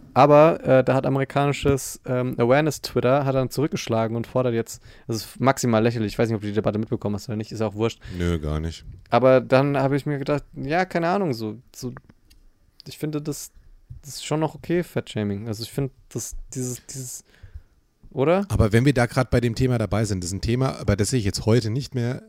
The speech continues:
Speaker 2: reden kann und will.
Speaker 1: Ja, ist
Speaker 2: Aus
Speaker 1: okay.
Speaker 2: sowohl zeitlich als auch emotionalen Gründen. Aber nächste Woche gerne ausführlichst mit dir darüber reden
Speaker 1: Hey Philipp, du hast gerade
Speaker 2: würde. Und ich glaub,
Speaker 1: perfekt,
Speaker 2: du wirst
Speaker 1: du hast
Speaker 2: auch
Speaker 1: gerade die, die Anforderungen für Tommy Gottschalk Produktionsleihe getroffen.
Speaker 2: Ja.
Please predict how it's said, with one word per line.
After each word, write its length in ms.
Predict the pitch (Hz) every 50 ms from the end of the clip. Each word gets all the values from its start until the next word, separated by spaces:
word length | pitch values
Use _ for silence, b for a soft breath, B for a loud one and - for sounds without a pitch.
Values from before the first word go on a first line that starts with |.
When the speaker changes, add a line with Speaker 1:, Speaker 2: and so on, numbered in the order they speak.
| 208 - 87
Speaker 2:
reden 240 | 95 98 107 113 101
kann 240 | - - 101 104
und 240 | 117 110 90 82 85
will. 240 | 87 101 127 165 165 - b b b b b 113
Speaker 1:
Ja, 240 | 101 98 101 101 101
ist 40 | 95
Speaker 2:
Aus 140 | 95 92 -
Speaker 1:
okay. 140 | - 98
Speaker 2:
sowohl 260 | 90 90 92 101 107 -
zeitlich 340 | - - 101 110 113 107
als 140 | 120 110 -
auch 80 | 110 -
emotionalen 640 | 101 104 107 107 - - 98 90 95 107 110 104 95
Gründen. 420 | - 107 101 104 92 131 135 127 B B B B B B
Aber 180 | 101 101 107
nächste 400 | 98 98 120 165 - - - 117
Woche 240 | 101 87 85 98 87
gerne 340 | 82 92 90 92 92 98 - _ _ _ _ _ _ -
ausführlichst 680 | - 156 175 - - - - 107 98 92 95 - - -
mit 120 | 95 87
dir 100 | 104 90
darüber 300 | 82 82 87 92 92 90
reden 100 | 82 90
Speaker 1:
Hey 140 | 92 107 110
Philipp, 240 | 120 127 123 123 113
du 60 | 120
hast 120 | 120 107 -
gerade 180 | 95 98 110 120
Speaker 2:
würde. 180 | 143 151 120
Und 100 | 113 117
ich 140 | - 107 -
glaub, 20 | -
Speaker 1:
perfekt, 240 | 117 - - - -
Speaker 2:
du 100 | 123 113
wirst 160 | 123 127 123
Speaker 1:
du 40 | 123
hast 100 | 131 135
Speaker 2:
auch 80 | 123 113
Speaker 1:
gerade 160 | - 127 123
die, 100 | 123 123 117
die 120 | 127 127
Anforderungen 460 | - 135 135 - 135 127 127 123 117
für 120 | - - 120
Tommy 240 | - 131 123 117
Gottschalk 360 | 113 - 120 120 - - 110 -
Produktionsleihe 580 | - 113 107 - - 113 110 - - 107 104
getroffen. 340 | 101 101 - - 104 - - -
Speaker 2:
Ja. 140 | 101 101